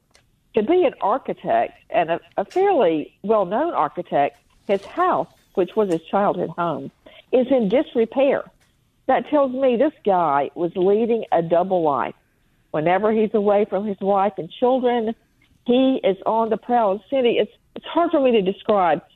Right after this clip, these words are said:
because I can't relate to it, but I've seen it enough and handled enough killers like him. They don't think like us, Cindy. They're more of, um, a wolf or a hyena.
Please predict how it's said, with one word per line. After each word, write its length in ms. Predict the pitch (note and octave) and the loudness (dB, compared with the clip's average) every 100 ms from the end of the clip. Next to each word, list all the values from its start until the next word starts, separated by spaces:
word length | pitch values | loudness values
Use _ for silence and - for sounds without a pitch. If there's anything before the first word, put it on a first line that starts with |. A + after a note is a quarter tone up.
| _ | _
because 240 | F#3+ A#3 A3+ | -4 -4 -2
I 100 | G#3 | -4
can't 300 | - A#3+ - | -4 -8 -2
relate 460 | F#3+ F3+ F#3+ F#3+ - | 0 2 2 0 -2
to 100 | F3 | -2
it, 120 | D3 | -2
but 100 | - | 0
I've 140 | D#3 F#3 - | 0 -2 -6
seen 160 | C4+ C4 | -4 0
it 100 | A3 | 0
enough 480 | E3+ E3 F3 G3 A#3 - _ _ _ - | 0 2 2 2 -2 -8 _ _ _ -10
and 100 | D#3+ | -6
handled 540 | G3 A#3 A#3 G#3+ F3+ | -2 -2 0 0 -2
enough 440 | F3 E3+ E3 F3+ G#3 - | -2 0 2 2 -2 -4
killers 300 | A3 G#3+ G3 F#3+ | 0 2 0 -2
like 320 | C3+ D3+ - - | 0 0 -2 -6
him. 340 | G3+ G3+ F#3+ - _ _ _ - | -4 -2 -4 -10 _ _ _ -6
They 240 | F3+ B3 | 0 2
don't 320 | D#4+ D#4 - | 2 0 -4
think 220 | - C4 - | -2 -2 -2
like 240 | F3+ D#3+ - | -6 -4 0
us, 180 | F#3 F3+ - | 0 -2 -10
Cindy. 400 | C#3+ A#2 A2+ - | -8 -2 -2 -2
They're 420 | F3+ G3 A#3 A#3+ | -2 2 2 2
more 400 | F#3+ B3+ C#4+ D4 | -2 0 2 2
of, 160 | C4+ A#3+ | 2 0
um, 520 | A3 G#3+ G3+ G3 G3 - - _ _ _ _ _ | 0 0 0 -2 -4 -8 -20 _ _ _ _ _
a 80 | A3 | 0
wolf 420 | G3 A#3 C#4 - - - | 4 4 2 0 -8 -6
or 200 | - E3 | 0 2
a 60 | |
hyena. 840 | F#3 - G#3+ F#3+ G3 A3+ F#3 B2 | 0 -6 -8 -6 -6 -4 -2 -2